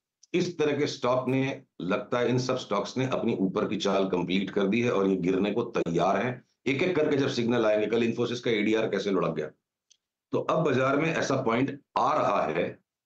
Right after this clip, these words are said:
जहां सिर्फ तेजी, तेजी, तेजी सोच के अगर आप फ्यूचर्स में ट्रेडिंग कर लोगे,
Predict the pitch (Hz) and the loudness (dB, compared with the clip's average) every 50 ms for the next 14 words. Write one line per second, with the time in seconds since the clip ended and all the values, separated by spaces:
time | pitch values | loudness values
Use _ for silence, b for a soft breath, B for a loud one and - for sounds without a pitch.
0 | _ _ - - 135 143 139 - - - 220 208 185 - - 170 170 170 170 190 | _ _ -2 0 0 0 0 -2 0 0 0 0 0 0 -2 0 0 2 2 2
1 | 185 - 151 147 139 165 160 - 131 131 135 151 143 135 - - 123 123 123 - | 2 2 0 0 0 0 -2 0 0 0 0 0 -2 -2 -2 0 0 0 0 0
2 | - 143 127 131 131 127 127 123 - 107 101 92 113 120 110 120 113 95 101 101 | 0 0 2 2 2 2 0 0 -2 -6 -4 -2 0 0 0 0 0 0 0 0
3 | 101 110 110 98 98 98 98 110 98 87 85 85 95 | 0 0 0 0 0 2 2 2 2 2 2 2 0